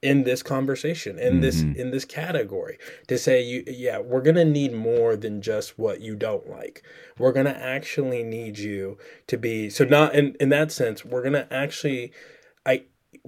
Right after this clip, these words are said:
Speaker 1: we're gonna need more than you just being reactive. We're gonna
Speaker 2: Mm-hmm.
Speaker 1: actually need you to be proactive in seeking out your neighbor to do justice by them, um,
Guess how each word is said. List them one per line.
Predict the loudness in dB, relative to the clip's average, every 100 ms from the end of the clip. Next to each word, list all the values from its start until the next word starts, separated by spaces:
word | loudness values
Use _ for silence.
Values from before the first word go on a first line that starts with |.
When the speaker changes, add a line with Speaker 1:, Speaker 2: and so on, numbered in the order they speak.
| -16 -18 _ -4
Speaker 1:
we're | 2
gonna | 4 6
need | 6 6
more | 6 4
than | 2
you | -6 -6
just | -6 -2
being | -2 -2
reactive. | -2 -4 -6 -10 -14 -14 -18 -20 _ 0
We're | 4
gonna | 4
Speaker 2:
Mm-hmm. | 4
Speaker 1:
actually | 0 0 -4
need | -4 -8 -10
you |
to | -10 -10
be | -10 -12
proactive | -4 4 8 8 4 -6 -6 -4 -4 -4 -10 -20 -10
in | -10
seeking | -8 -8 -4 -4 -4 -6 -4
out | -6 -4 -4 -6 -20 -20 _
your | -4 -2
neighbor | 0 -2 0 -2 -4
to | -6
do | -10 -6
justice | -4 -4 -6 -10
by | -8 -10 -8
them, | -10 -12 -18 -20 -20 -10
um, | -4 -2 0 -2 -2 -6